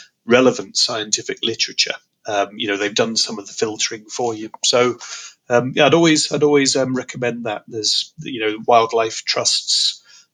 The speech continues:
um, bird trusts, there's, you know, marine conservation society, all of these things. They're great, great groups, and they all serve a really good purpose.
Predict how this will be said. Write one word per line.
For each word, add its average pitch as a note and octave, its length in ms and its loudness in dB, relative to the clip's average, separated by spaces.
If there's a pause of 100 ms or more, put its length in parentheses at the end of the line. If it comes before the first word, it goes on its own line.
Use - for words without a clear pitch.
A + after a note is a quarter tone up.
um, G#2+ 280 0
bird A#2 380 4
trusts, - 680 -2
there's, G#2 560 -2
you B2+ 80 -6
know, G#2+ 200 0 (120)
marine A#2 320 -2
conservation A2+ 760 -4
society, A2 760 -4
all F3 180 6
of C#3+ 80 2
these B2+ 240 0
things. G2+ 300 -4
They're C#3 100 -8
great, B2+ 300 -6 (400)
great C#3 240 0
groups, - 420 -2
and G2+ 80 -10
they G#2 60 0
all G#2+ 140 -2
serve G#2+ 320 -2
a A2+ 40 -12
really G#2+ 140 -8
good G#2+ 160 -16
purpose. - 580 -6